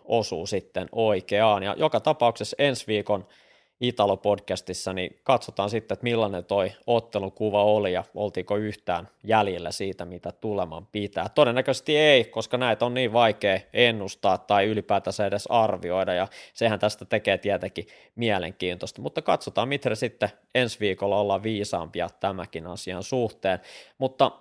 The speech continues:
tässä kohtaa, Mitri, siirrytään tämän viikkoiseen Fritto Mistoon. Meidän jakso alkaa olla lopuillaan,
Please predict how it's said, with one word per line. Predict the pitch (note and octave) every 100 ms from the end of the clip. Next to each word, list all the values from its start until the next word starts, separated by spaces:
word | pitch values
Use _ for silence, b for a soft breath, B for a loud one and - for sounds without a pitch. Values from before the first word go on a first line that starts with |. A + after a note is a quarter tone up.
| _
tässä | F3 F3 D3
kohtaa, | D#3+ D3 - A#2+
Mitri, | A#2 A2+ A2+ A2 -
siirrytään | - B2+ A2+ A2+ A2+ -
tämän | C3+ A2+
viikkoiseen | G#2+ G2+ G2 - G2 -
Fritto | - B2 A#2+ - G2+
Mistoon. | A2 A2+ - - F#2+
Meidän | G2 G2
jakso | A2 G#2+ - F#2
alkaa | - G2
olla | G2 G2+
lopuillaan, | A#2 A2+ G#2 G2 F2+ F2+